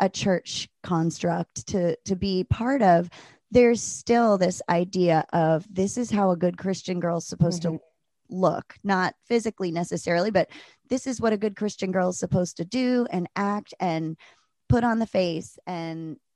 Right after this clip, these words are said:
Speaker 1: underneath the surface, there's all this ugliness
Speaker 2: Yeah.
Speaker 1: going on that we all deal with. And
Speaker 2: For sure.
Speaker 1: they're afraid to admit it. And so I do love that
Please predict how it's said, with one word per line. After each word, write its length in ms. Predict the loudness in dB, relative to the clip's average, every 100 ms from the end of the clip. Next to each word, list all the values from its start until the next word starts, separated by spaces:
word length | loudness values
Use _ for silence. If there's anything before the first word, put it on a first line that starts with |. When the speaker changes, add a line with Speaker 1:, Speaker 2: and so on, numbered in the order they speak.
| -14
Speaker 1:
underneath 440 | -10 -8 -10 -10 -12
the 80 |
surface, 420 | -12 -10 -10 -10 -8
there's 240 | -10 -10 -14
all 220 | -16 -14
this 320 | -14 -16 -18 _ -16
ugliness 480 | -12 -8 -8 -8 -8
Speaker 2:
Yeah. 140 | -6
Speaker 1:
going 240 | -4 -4
on 240 | -6 -6 -4
that 200 | -6 -6
we 160 | -6 -2
all 220 | -2 -4
deal 280 | -6 -6 -4
with. 300 | -6 -8 -12 -20 _ _ -10
And 420 | -6 -6 -8 -10 -14 -16
Speaker 2:
For 60 |
sure. 480 | -14 -12 -12 -12 -12
Speaker 1:
they're 160 | -8 -8
afraid 300 | -6 -4 -2
to 80 | -2
admit 260 | -2 -2
it. 180 | -4 -6 -6
And 240 | -6 -6
so 160 | -6 -4
I 80 | -4
do 220 | -6 -4
love 280 | -4 -4 -2
that 280 | -4 -4